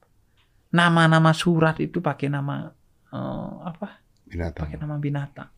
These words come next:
Speaker 1: Jadi, udahlah, kita jangan kepedean lah, jangan sok lebih baik dari binatang.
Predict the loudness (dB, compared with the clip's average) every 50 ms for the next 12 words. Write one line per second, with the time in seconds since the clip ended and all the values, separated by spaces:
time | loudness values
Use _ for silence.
0 | _ -20 -20 -20 -20 _ _ _ _ _ _ 2 2 4 4 2 0 -2 -4 _
1 | _ _ _ _ _ _ _ _ 0 2 6 6 6 6 6 4 2 2 2 4
2 | 4 4 2 2 0 0 0 0 2 4 4 4 4 2 0 -4 -2 0 0 2
3 | 2 0 0 0 -2 0 0 0 0 2 2 2 2 2 2 0 0 -2 -2 -2
4 | -4 -6 -6 -6 -8 -8 -10 -12